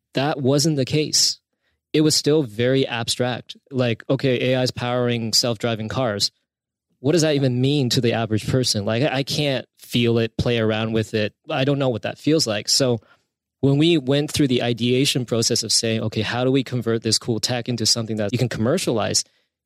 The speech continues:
gaming was that domain or that gateway that we started to explore. And I think the reason why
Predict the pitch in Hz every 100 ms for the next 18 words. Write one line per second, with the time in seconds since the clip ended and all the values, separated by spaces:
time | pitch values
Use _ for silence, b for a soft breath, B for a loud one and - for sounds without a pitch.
0 | - 120 123 131 127 120 113 101 110 101
1 | - - 110 107 101 104 110 107 104 -
2 | - 110 110 113 87 - - 110 110 -
3 | 110 104 101 120 - - 127 113 - B
4 | B B 123 120 147 123 - 110 107 160
5 | 156 139 107 107 131 147 127